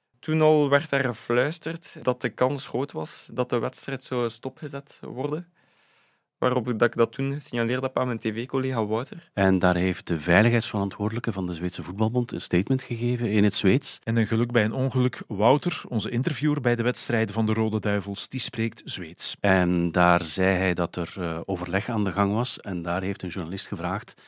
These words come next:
Speaker 2: "Bestaat de mogelijkheid dat de wedstrijd stilgelegd wordt in de rust?" En daar heeft hij gezegd: "Ja, daar is een kans toe dat dat gebeurt." En je merkte ook direct wel aan de Zweedse journalisten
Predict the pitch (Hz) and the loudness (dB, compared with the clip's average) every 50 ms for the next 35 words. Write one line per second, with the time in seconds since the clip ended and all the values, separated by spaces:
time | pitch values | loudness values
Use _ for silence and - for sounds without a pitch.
0 | - - _ _ _ _ - 101 - - 90 98 107 - 98 87 90 101 101 98 | -20 -20 _ _ _ _ -10 -8 -4 0 0 2 2 2 0 0 0 0 0 -2
1 | 98 - - 92 85 82 - - _ _ - - 98 - - 87 85 82 82 87 | -2 -2 -2 -2 -2 -2 -4 -10 _ _ -8 -8 -8 -6 -6 -6 -4 -4 -6 -6
2 | - - - 85 - - - - 120 113 110 101 92 - - 101 82 - - 104 | -6 -6 -8 -8 -8 -2 2 4 4 4 4 0 -4 -4 -6 -8 -8 -8 -8 -8
3 | 87 80 82 85 127 - - - - - _ _ _ _ _ _ _ _ _ _ | -8 -4 0 0 2 2 0 -2 -6 -16 _ _ _ _ _ _ _ _ _ _
4 | _ _ _ - 98 87 87 90 - - 95 85 82 87 92 98 - - - - | _ _ _ 0 2 4 2 2 2 0 -2 -2 -2 -2 -2 -2 -4 -6 -12 -10
5 | - 90 90 87 92 - - 82 85 90 87 87 82 - 90 85 82 - - 87 | -6 -4 -2 -2 -4 -6 -6 -6 -6 -4 -6 -8 -6 -6 -4 -4 -4 -4 -6 -6
6 | 82 87 - 87 82 - - 90 80 87 107 - - - - - - - - - | -6 -6 -6 -8 -8 -8 -8 -8 -4 -4 -4 -4 -4 -8 -20 -20 -18 -18 -20 -20
7 | - _ _ _ - 98 95 87 90 98 - - 113 98 90 90 82 95 101 - | -20 _ _ _ 0 2 4 4 4 2 2 2 0 0 2 2 2 0 0 0
8 | - 113 110 110 113 - - - 101 92 90 87 87 82 85 80 76 73 76 90 | 2 2 4 4 4 0 -2 -4 -2 0 0 0 0 -2 -2 -4 -4 -4 0 2
9 | 98 107 - - 95 82 90 80 82 78 85 95 - - - 113 | 2 2 2 0 -2 0 0 -2 -2 -2 -2 -2 -2 0 0 0